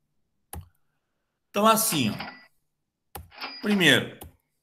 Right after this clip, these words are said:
eletronegatividade. O que que é a eletronegatividade?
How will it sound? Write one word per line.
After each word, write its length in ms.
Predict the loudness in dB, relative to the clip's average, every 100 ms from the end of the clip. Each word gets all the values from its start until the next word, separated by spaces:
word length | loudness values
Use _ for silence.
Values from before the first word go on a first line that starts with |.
| _ _ -20 -20 _ _ _ _ _ _ _ _ _
eletronegatividade. 1700 | -2 4 6 6 2 -6 -6 -6 -2 -2 -2 -4 -6 -4 0 0 -2 -10
O 580 | -20 _ _ _ _
que 160 | -12 -6
que 100 | 2
é 80 | 6
a 160 | 6
eletronegatividade? 1600 | 6 6 4 4 -4 -4 -2 2 4 4 2 0 -2 2 2 0